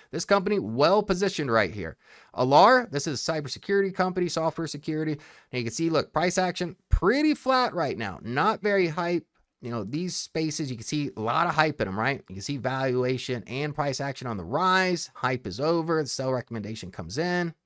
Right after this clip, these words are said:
breaks the forty-day moving average. That's where you wanna take profits. Right now, look, the price action, the company's fairly valued. It's right where we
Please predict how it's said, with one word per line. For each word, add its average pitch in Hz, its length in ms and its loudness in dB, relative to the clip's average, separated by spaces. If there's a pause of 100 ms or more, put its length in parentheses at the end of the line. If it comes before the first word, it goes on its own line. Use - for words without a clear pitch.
breaks 117 260 -4
the - 140 -10
forty-day 160 580 -2
moving 139 300 -4
average. 170 540 -2 (420)
That's 165 200 0
where 175 100 2
you 160 80 2
wanna 151 120 0
take 147 220 -2
profits. - 520 -4 (300)
Right 123 240 2
now, 208 380 2
look, 220 280 0 (360)
the 95 80 -12
price 208 360 0
action, 220 460 -2 (400)
the 202 80 -2
company's 311 400 2
fairly 285 360 6
valued. 247 360 2
It's 185 140 0
right 147 520 0 (120)
where 196 180 0
we 208 540 -2